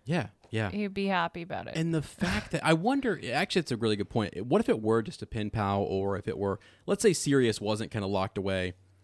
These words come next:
Speaker 1: like,
Speaker 2: Mm-hmm.
Speaker 1: like, like what happens to him, right? And he just wanted to write, reach out.
Speaker 2: Yeah.
Speaker 1: Maybe Dumbledore says, "Hey, this is the best protection for him. I know you wanna
Speaker 2: Yeah.
Speaker 1: take care of him, but he needs to be here."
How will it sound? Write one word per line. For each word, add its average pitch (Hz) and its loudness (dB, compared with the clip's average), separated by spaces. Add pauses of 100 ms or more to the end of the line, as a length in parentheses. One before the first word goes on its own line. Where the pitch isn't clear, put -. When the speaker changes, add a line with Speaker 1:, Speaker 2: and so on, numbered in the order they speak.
(200)
Speaker 1:
like, 107 2
Speaker 2:
Mm-hmm. 262 0
Speaker 1:
like, - 0
like 101 -4
what 104 -2
happens 95 -6
to - -6
him, 92 -4
right? 101 -2
And 101 -6
he 123 0
just 113 -2
wanted 110 -2
to 104 -2
write, 95 -2
reach 123 2
out. 82 -4
Speaker 2:
Yeah. 147 -2
Speaker 1:
Maybe 123 2
Dumbledore 110 2
says, 107 -2
"Hey, 110 2
this 104 -2
is 104 -12
the 95 -8
best 101 -6
protection 113 -4
for 113 -4
him. 107 0
I 92 -2
know 95 -2
you 95 0
wanna 98 0
Speaker 2:
Yeah. 101 0
Speaker 1:
take 95 -2
care 101 2
of 95 -4
him, 98 -4
but 98 -2
he - -12
needs 107 -8
to - -18
be 101 -6
here." 117 -2